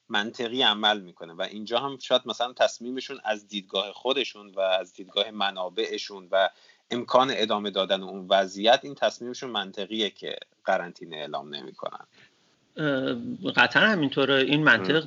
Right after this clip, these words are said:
Speaker 1: ام.
Speaker 2: اه، ممکنه خیلی‌ها فکر بکنن که آقا اصلاً معلوم نیست چه دارن می‌کنن، مثلاً دولت چی داره می-، نه، اتفاقاً، اه، دولت داره، اه، برنامه‌های خودش رو پیش می‌بره. اتفاقاً
Speaker 1: ام.
Speaker 2: یه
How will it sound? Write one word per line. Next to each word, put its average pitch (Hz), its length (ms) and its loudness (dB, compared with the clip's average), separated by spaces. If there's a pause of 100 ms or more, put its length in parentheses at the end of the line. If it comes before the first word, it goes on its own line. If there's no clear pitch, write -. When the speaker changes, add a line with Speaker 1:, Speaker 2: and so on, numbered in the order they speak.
(120)
Speaker 1:
ام. 123 100 -4
Speaker 2:
اه، 117 420 -4
ممکنه 131 460 4
خیلی‌ها 151 260 4
فکر 156 160 0
بکنن 156 340 2
که 147 120 2
آقا 156 260 4
اصلاً 170 260 2
معلوم 143 380 4
نیست 180 160 -2
چه 190 140 2
دارن 175 300 6
می‌کنن، 156 480 2
مثلاً 143 220 2
دولت 151 340 4
چی - 260 6
داره 202 240 8
می-، 190 140 0 (240)
نه، 185 60 4
اتفاقاً، 175 640 4
اه، 147 160 8
دولت 147 300 6
داره، 160 260 6 (360)
اه، 127 300 4
برنامه‌های 123 760 2
خودش 151 320 2
رو 170 100 2
پیش - 260 0
می‌بره. 120 280 4
اتفاقاً 131 380 2
Speaker 1:
ام. 156 140 4 (640)
Speaker 2:
یه 151 120 8